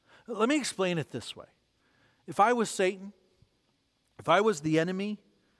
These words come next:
I would give Christians in the church as much money as I possibly could. And I would give them as many possessions and belongings as I possibly could. You know why?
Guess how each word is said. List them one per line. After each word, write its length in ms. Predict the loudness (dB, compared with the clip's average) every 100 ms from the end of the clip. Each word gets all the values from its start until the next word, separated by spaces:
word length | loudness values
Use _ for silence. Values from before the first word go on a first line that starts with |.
| _ _ _ _ _
I 160 | 2 2
would 160 | 2
give 300 | 0 0 0
Christians 520 | -2 -2 0 -2 -2 -4
in 100 | -6
the 80 |
church 360 | -4 -2 -2 -4
as 140 | -10
much 340 | -4 -4 -4 -8
money 480 | -6 -4 -4 -6 -10 -16 -12
as 160 | -8 -6
I 120 | -6
possibly 600 | -4 -4 -4 -8 -8 -10
could. 400 | -8 -8 -8 -12 _ _ -2
And 80 | 2
I 60 |
would 120 | 2
give 140 | 2 0
them 160 | 0
as 180 | -2 -4
many 380 | -2 0 0 -2
possessions 680 | -4 -2 2 2 0 -6 -6
and 140 | -2
belongings 640 | 0 2 0 -2 -6 -10 -14 -16 -8
as 100 | -4
I 120 | -4
possibly 580 | 0 0 0 -4 -8 -6
could. 240 | -4 -4
You 80 | -4
know 140 | -2
why? 340 | 0 -2 -4